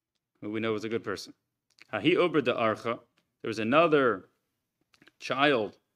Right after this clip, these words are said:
that Asa Lakame de Rebbe Chanina, that came in front of Rebbe Chanina. The same thing happened, that there was this drive that the child smelled something and the lady came and said she had a desire to eat something on Yom Kippur.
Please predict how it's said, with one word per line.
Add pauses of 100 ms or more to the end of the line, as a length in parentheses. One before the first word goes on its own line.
(320)
that
Asa
Lakame
de
Rebbe
Chanina,
that
came
in
front
of
Rebbe
Chanina.
The
same
thing
happened, (640)
that
there
was (440)
this
drive
that
the
child
smelled
something
and
the
lady
came (280)
and
said
she
had
a
desire
to
eat
something
on
Yom
Kippur.